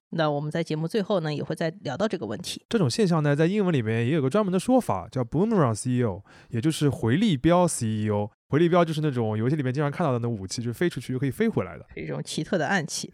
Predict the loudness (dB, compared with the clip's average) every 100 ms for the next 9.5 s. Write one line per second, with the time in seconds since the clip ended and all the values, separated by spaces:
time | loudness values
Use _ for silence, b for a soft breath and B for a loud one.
0 | -2 0 0 -6 -16 B -4 0 4 4
1 | 4 2 4 4 4 2 2 2 2 2
2 | 2 0 2 2 4 2 2 0 0 0
3 | 0 0 -2 -2 0 2 2 0 B B
4 | -4 2 4 4 2 2 2 2 2 2
5 | -2 0 0 0 -2 -4 -4 -4 -4 -2
6 | -4 -2 -2 -4 -2 -2 -4 -6 -4 -4
7 | -4 -4 -4 -4 -8 -14 _ -2 2 4
8 | 4 4 4 0 2 4 4 2 2 4
9 | 4 4 2 2 -2